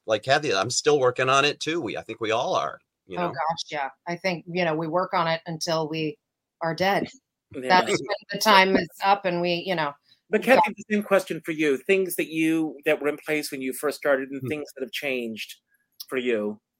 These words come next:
Speaker 2: Representation. I mean, the fact that we are seeing every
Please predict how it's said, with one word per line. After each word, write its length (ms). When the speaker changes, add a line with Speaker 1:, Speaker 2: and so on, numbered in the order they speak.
Speaker 2:
Representation. 1040
I 120
mean, 340
the 140
fact 500
that 140
we 160
are 100
seeing 720
every 800